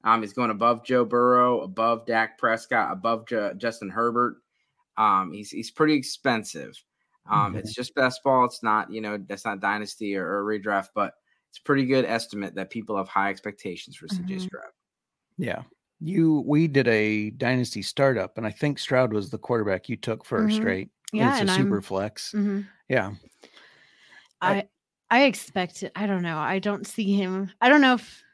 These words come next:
Speaker 3: as a team they're gonna go as far as they went, but I
Speaker 2: Right.
Speaker 3: don't know if I'm gonna s-, if I don't feel like I'm gonna see him regress.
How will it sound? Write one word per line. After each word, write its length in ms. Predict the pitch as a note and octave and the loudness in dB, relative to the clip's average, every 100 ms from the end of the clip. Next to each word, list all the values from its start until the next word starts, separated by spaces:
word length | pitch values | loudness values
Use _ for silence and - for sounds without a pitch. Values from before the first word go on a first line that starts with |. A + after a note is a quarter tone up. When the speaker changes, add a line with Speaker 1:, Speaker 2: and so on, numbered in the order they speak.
| _ _ _ _ _ _ _ | _ _ _ _ _ _ _
Speaker 3:
as 140 | G#3+ | -2
a 60 | F#3+ | -2
team 600 | - G3 F3+ G3 G#3+ G3+ - _ | -4 -4 -2 -2 -2 -4 -8 _
they're 160 | G3 F#3 | -4 -2
gonna 160 | F3+ | -2
go 380 | F3 F3 F3 F3+ E3 F#3+ | -4 -4 -4 -6 -10 -14
as 120 | - | -6
far 180 | F#3 F3+ | -4 -2
as 120 | F3+ | -2
they 100 | F3 | -4
went, 220 | F3 - | -6 -2
but 100 | F#3+ | 2
I 220 | D#3 F3+ | 4 6
Speaker 2:
Right. 80 | A2 | 6
Speaker 3:
don't 260 | F#3 F#3+ F#3+ | 4 0 -2
know 160 | G3 | -2
if 120 | F#3+ F3+ | -2 -4
I'm 120 | F3 | -4
gonna 160 | E3 | -6
s-, 200 | F#3 G#3+ - _ _ | -6 -10 -16 _ _
if 80 | - - | -8 2
I 180 | A3+ | 6
don't 140 | C#4+ A#3+ | 6 4
feel 160 | - F#3+ | 4 4
like 140 | F3+ | 2
I'm 80 | F3 | -2
gonna 160 | D#3 | -6
see 180 | F#3 F3 | -6 -6
him 180 | E3 - | -6 -6
regress. 640 | - - - G#3+ - - | -12 -14 -12 -12 -14 -20